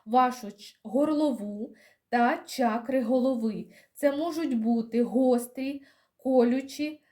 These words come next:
ріжучі предмети. Обов'язково мають бути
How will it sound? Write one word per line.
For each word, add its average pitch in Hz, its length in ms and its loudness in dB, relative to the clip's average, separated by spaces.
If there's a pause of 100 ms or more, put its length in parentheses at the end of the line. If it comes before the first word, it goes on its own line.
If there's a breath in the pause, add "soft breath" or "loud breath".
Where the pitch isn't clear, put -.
ріжучі 254 760 -2
предмети. 247 880 0 (300 soft breath)
Обов'язково 269 1080 0
мають 240 600 -2
бути 226 600 -4